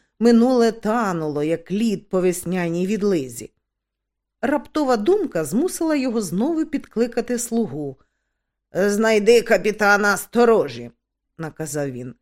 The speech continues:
«і передай наказ розшукати та заарештувати відьом». Герцогиня форкнула.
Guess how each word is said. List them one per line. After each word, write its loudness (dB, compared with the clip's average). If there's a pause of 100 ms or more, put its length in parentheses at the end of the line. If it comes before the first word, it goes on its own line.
(360)
«і 2
передай 4
наказ 0
розшукати -2
та 0
заарештувати -2
відьом». -8 (1700)
Герцогиня 2
форкнула. -2